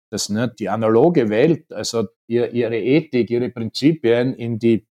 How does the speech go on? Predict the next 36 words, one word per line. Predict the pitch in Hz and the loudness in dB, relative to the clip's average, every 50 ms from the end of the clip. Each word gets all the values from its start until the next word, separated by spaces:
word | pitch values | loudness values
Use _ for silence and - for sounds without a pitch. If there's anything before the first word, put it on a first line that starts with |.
| _ - - | _ -8 -6
digitale | 104 110 123 - - 87 87 117 156 151 117 | -4 -2 -2 -2 0 2 4 4 4 4 2
Welt | 107 104 113 123 131 - _ | 2 -2 -2 -4 -4 -8 _
bringt, | - 113 113 131 151 160 160 - _ | -6 -4 0 0 0 -2 -4 -8 _
äh, | - - 113 117 120 123 123 120 120 - _ _ _ | -16 -8 -6 -2 -2 -2 -2 -2 -6 -10 _ _ _
sondern | - - 113 117 120 117 | -12 -10 -8 -6 -4 -4
dass | 117 110 | -4 -2
es | 123 110 - | -4 -6 -6
eher | 92 107 120 123 123 | -4 -4 -4 -2 0
umgekehrt | 123 139 147 147 107 95 - - - 95 92 87 - | 2 2 2 2 0 -2 -6 -6 -10 -10 -10 -8 -8
rum | 95 92 92 92 98 | -8 -8 -8 -8 -8
ist, | 92 87 - | -10 -8 -2
ja, | - 113 127 123 - - _ - | 0 2 2 0 0 -10 _ -4
weil | 107 110 104 | -2 -2 0
wir | 110 110 | 2 0
erleben | 110 110 104 110 123 131 127 | 0 2 0 0 0 2 2
ja, | 123 123 120 123 - _ _ - | 2 2 0 0 -6 _ _ -10
dass | 120 110 - - | -8 -8 -6 -4
im | 117 113 107 | -4 -4 -2
Netz | 95 - 120 - - - | -2 -2 -2 -4 -4 -6
Dinge | 110 110 117 120 110 | -6 -4 -4 -4 -4
passieren, | - 120 107 - - 110 113 120 120 95 - _ - | -4 -4 -6 -4 -4 -4 -4 -4 -4 -8 -12 _ -12
wo, | 107 104 - - | -10 -10 -10 -10
wenn | 101 104 95 104 107 110 107 101 | -14 -18 -16 -8 -6 -4 -4 -4
du, | - 117 113 113 78 104 | -4 -4 -4 -4 -4 -6
wenn | 107 104 | -8 -8
du | 104 113 | -8 -10
das | 101 110 110 - - | -10 -10 -10 -10 -10
i-, | - 69 95 113 107 - | -12 -10 -8 -8 -8 -6
irgendwo | 98 113 117 117 123 107 - 113 113 | -4 -4 -4 -4 -4 -8 -6 -4 -4
in | 117 117 | -4 -4
einem | 110 95 | -4 -6
Interview | 98 123 127 - 117 110 110 110 | -6 -6 -6 -4 -2 -2 -2 -2
sagen | - - - 80 113 110 123 107 | -2 -6 -6 -6 -6 -6 -4 -2
würdest, | 107 110 110 107 117 104 - _ _ _ - - _ _ | 0 0 0 -2 -4 -6 -8 _ _ _ -20 -20 _ _
äh, | - 107 | -4 0
äh, | 107 110 107 | 0 0 0